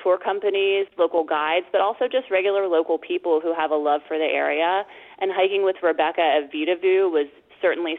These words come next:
special. She knows Vita View so well.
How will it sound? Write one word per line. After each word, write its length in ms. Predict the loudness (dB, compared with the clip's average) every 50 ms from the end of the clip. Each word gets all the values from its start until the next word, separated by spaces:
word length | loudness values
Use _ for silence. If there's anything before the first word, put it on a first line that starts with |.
| -8
special. 440 | -4 -4 -4 -4 -2 -2 0 0 -2 -2 -4
She 120 | -6 -4 -4
knows 320 | -2 -2 -2 -2 -2 -4 -4 -4
Vita 200 | -2 0 0 0 0
View 160 | -2 -6 -6 -8 -4 -2
so 180 | 0 0 0
well. 440 | 0 0 -2 0 0 0 0 0 -2